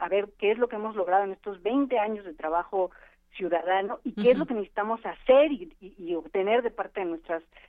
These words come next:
Speaker 1: de quienes aspiran a gobernar la ciudad para que esto, eh, no nada más se consolide y
Speaker 2: Claro.
Speaker 1: siga siendo algo atractivo para muchas personas, sino que cada vez sea más seguro, cada vez más personas puedan decir, "Sí,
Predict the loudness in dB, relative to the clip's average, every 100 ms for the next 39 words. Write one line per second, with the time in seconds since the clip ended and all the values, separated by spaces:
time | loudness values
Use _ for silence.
0 | -10 -2 -2 0 -4 -4 0 0 0 -2
1 | -2 -4 -4 -6 -4 -4 -2 -4 -4 -8
2 | -6 -2 -2 -4 -16 -20 -8 -2 0 2
3 | 4 4 4 0 -2 -2 -2 -2 -4 0
4 | 0 0 -2 -6 _ _ -18 -14 -14 -16
5 | _ _ -12 -6 -4 -4 2 4 4 4
6 | 0 2 2 0 -4 -4 -2 0 0 -2
7 | -4 -8 -10 -10 -6 -6 -4 -6 -6 -4
8 | 4 6 6 4 2 -2 -2 -4 -6 -8
9 | -8 -6 -6 -4 0 0 0 -6 -6 -6
10 | -8 -10 -8 -6 -4 -4 -6 -12 -6 -4
11 | -4